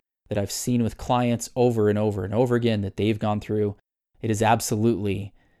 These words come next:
a journey that we can walk and completely transform our solo sexual health, our solo sex practice into something that is incredibly positive and empowering.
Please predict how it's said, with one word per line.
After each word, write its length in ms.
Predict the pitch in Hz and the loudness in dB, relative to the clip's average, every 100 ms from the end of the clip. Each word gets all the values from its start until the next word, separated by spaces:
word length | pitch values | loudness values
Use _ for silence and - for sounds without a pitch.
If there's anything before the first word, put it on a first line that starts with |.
| _ _ _ | _ _ _
a 140 | 120 107 | -4 -2
journey 480 | 101 110 117 117 110 | 0 2 2 2 0
that 140 | 95 | 0
we 140 | 113 | 0
can 160 | 147 131 | 0 2
walk 320 | 107 107 98 | 4 6 4
and 160 | 98 98 | -2 -6
completely 560 | 104 - 208 233 185 | -6 -2 2 4 2
transform 640 | 143 139 127 - 120 117 104 | 0 0 -2 -2 -2 -2 -2
our 80 | 95 | -6
solo 420 | - 123 120 113 | -2 2 2 2
sexual 460 | - 113 - 104 | 0 -4 -4 -6
health, 400 | 101 135 127 120 - _ _ - _ _ | 0 2 2 0 -8 _ _ -20 _ _
our 120 | 104 | -8
solo 400 | 98 - 120 117 | -4 2 2 2
sex 320 | 107 - 113 - | 0 -2 -4 -6
practice 720 | - 131 - 127 117 - - _ _ _ _ _ _ _ _ _ | -2 -2 0 0 0 -2 -12 _ _ _ _ _ _ _ _ _
into 760 | 147 147 147 - 117 110 104 104 _ _ _ _ _ - | 0 2 2 4 4 4 2 -4 _ _ _ _ _ -12
something 720 | - - 113 117 107 104 101 - - | -2 0 2 2 2 0 -4 -8 -10
that 300 | 107 110 107 | 0 2 4
is 160 | 101 101 | 2 0
incredibly 640 | 95 - - 143 117 104 | -6 -4 4 4 6 2
positive 500 | - 110 101 101 98 | 2 2 4 0 -2
and 80 | 95 | -6
empowering. 460 | - 95 92 - | -6 -8 -8 -18